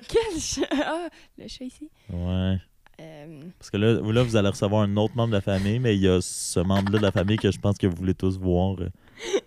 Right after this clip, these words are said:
Speaker 2: partir un
Speaker 1: Ça
Speaker 2: jour.
Speaker 1: me, ça me donne
Speaker 2: Je veux
Speaker 1: Ouais.
Speaker 2: pas, je veux pas m'attirer la S P C A au-, aux trousses, mais ouais,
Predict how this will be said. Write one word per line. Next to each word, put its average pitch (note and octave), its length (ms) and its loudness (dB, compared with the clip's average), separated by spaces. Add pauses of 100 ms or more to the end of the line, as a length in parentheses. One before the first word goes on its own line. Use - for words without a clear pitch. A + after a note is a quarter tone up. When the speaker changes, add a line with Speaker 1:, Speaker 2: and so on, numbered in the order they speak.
(120)
Speaker 2:
partir F#2+ 580 0
un F2+ 100 2
Speaker 1:
Ça F2+ 40 2
Speaker 2:
jour. G2 200 4
Speaker 1:
me, - 760 -14
ça B3 80 -12
me G#3 120 -16
donne G3 140 -18 (720)
Speaker 2:
Je G2 80 -14
veux G2 60 -6
Speaker 1:
Ouais. - 60 -8
Speaker 2:
pas, A#2+ 200 6
je F#2 80 0
veux G2+ 60 2
pas A#2+ 100 -2
m'attirer A2 360 0
la G#2 180 2
S E2+ 120 -2
P F#2+ 100 -6
C F#2 200 -2
A F#2 60 0
au-, G2+ 200 -2 (640)
aux F#2 120 -2
trousses, - 380 -4
mais F#2 200 -6 (1300)
ouais, F#2 260 -4